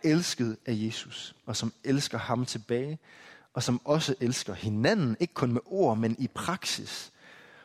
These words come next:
og som søger sandheden i Bibelen og bøn, og stræber efter at gøre Aalborg til et bedre sted med gode handlinger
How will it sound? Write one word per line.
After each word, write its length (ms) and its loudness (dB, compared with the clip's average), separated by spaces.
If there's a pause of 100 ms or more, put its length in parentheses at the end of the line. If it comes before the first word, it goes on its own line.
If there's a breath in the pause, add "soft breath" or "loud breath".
og 100 -2
som 120 -2
søger 280 0
sandheden 360 4
i 40 4
Bibelen 480 -2 (120)
og 100 -10
bøn, 280 -2 (400 loud breath)
og 100 -6
stræber 440 0
efter 260 -2
at 100 -6
gøre 340 0 (100)
Aalborg 360 -4
til 100 -4
et 60 -8
bedre 220 -2
sted 320 2 (160)
med 120 -8
gode 180 -2
handlinger 360 -2